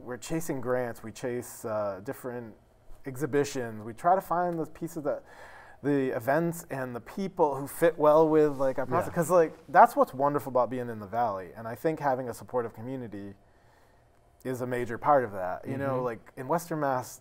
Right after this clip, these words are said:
Speaker 1: there's a lot of people doing so many different things, and, and most of them are really friendly about sharing their knowledge, and
Speaker 2: Yeah.
Speaker 1: that's helped me a lot over
Speaker 2: Yeah.
Speaker 1: the years. Um,
Speaker 2: Yeah,
Speaker 1: so
Speaker 2: that's very dis-, that's very char-, characteristic of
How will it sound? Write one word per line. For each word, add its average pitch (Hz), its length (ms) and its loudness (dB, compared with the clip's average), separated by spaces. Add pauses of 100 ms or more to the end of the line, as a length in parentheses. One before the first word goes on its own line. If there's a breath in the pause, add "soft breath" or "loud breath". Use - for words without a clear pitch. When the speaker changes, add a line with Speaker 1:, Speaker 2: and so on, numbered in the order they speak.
(140)
Speaker 1:
there's 123 260 -6
a 113 40 -10
lot 131 240 6
of 165 60 4
people 131 260 -6
doing 117 480 -10
so 202 340 4
many 139 180 0
different 107 320 -8
things, 104 440 -14 (720 loud breath)
and, 123 460 -4 (280)
and 139 180 -4
most 190 320 4
of 254 100 2
them 170 100 2
are 123 120 4
really 135 340 4
friendly 160 440 0
about 120 280 0
sharing 135 420 -2
their 127 140 -4
knowledge, 117 580 -4
and 120 120 -8
Speaker 2:
Yeah. 131 100 0
Speaker 1:
that's 170 160 2
helped 156 220 4
me 139 140 -4
a 120 80 -2
lot 120 260 4
over 110 180 -2
Speaker 2:
Yeah. 104 60 -8
Speaker 1:
the 110 80 -8
years. 104 480 -10 (100)
Um, 117 540 -10 (1120 soft breath)
Speaker 2:
Yeah, 165 120 0
Speaker 1:
so 151 100 4
Speaker 2:
that's 165 160 6
very 156 240 4
dis-, 180 220 0
that's 147 280 0
very 165 220 2
char-, 151 320 2
characteristic 131 960 -2
of 110 260 -2